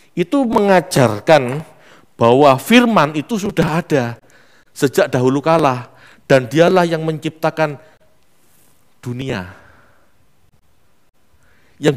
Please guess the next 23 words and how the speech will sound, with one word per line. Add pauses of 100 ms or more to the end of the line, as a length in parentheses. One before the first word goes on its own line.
bisa
berhubungan
dengan
Allah, (800)
tidak, (480)
tidak
ada
manusia
melihat
Allah. (720)
Yang
bisa, (320)
ya,
yang
bisa
berkomunikasi
sama
manusia, (400)
ini
yang
namanya
memra. (3000)
Jadi